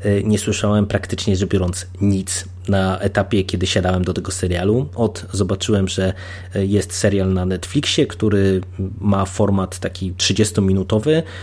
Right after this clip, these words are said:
Mm, stwierdziłem, że okej, przy takim formacie to akurat jest coś, co mi bardzo pasuje.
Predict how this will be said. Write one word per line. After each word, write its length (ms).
Mm, 580
stwierdziłem, 520
że 140
okej, 260
przy 200
takim 500
formacie 560
to 200
akurat 360
jest 140
coś, 180
co 320
mi 240
bardzo 360
pasuje. 640